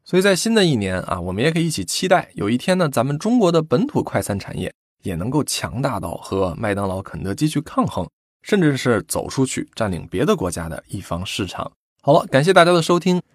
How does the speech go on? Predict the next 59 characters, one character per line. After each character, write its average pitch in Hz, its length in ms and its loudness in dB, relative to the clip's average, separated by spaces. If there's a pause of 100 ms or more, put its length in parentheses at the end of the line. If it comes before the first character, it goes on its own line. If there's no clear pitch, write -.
(320)
也 202 80 2
请 226 120 4
大 170 140 4
家 165 160 2
去 160 100 -2
关 180 300 2
注 190 100 4
我 123 100 4
们 90 120 -2
的 104 100 -2
公 185 180 -2
众 190 140 -2
号 185 300 0
“夏 101 240 -4
说 117 240 -2
英 131 160 0
文 120 160 0
晨 117 260 -4
读”， 107 220 2 (260)
在 165 140 4
里 120 100 2
面 104 140 2
呢， 101 160 0
你 113 80 -6
可 127 120 -4
以 113 80 0
不 95 140 -6
定 196 240 0
期 185 220 -2
的 165 100 2
获 - 260 -2
得 143 120 2
一 143 120 2
些 139 260 0
珍 190 280 -2
贵 196 160 4
的 - 160 -2
学 - 180 -8
习 101 120 -4
资 - 120 -4
料， 120 160 2 (380)
也 131 100 2
可 135 120 2
以 95 40 2
加 101 200 -2
入 98 180 -2
万 107 180 0
人 95 160 -2
晨 101 200 -6
读 113 120 -2
群 110 280 -4
免 73 200 -6
费 101 160 -4
参 98 220 -6
与 87 140 -8
打 - 80 -12
卡 - 200 -6
活 - 160 -2
动， 156 160 2